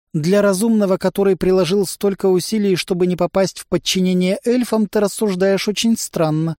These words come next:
слегка обиделась Касси. "Но я не думаю, что ты говоришь всерьез.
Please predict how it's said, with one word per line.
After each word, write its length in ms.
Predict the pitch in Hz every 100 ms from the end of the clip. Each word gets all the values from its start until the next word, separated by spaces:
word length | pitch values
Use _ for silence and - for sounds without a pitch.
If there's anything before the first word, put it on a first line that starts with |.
| _ _
слегка 520 | - 185 160 - 160
обиделась 500 | 156 151 160 156 -
Касси. 400 | - 151 - 151 - _ _ _ _
"Но 120 | 190 220
я 160 | 240
не 120 | 247
думаю, 300 | 247 254 170
что 180 | 147 -
ты 80 | 156
говоришь 460 | 139 139 139 127 -
всерьез. 600 | - 160 139 127 -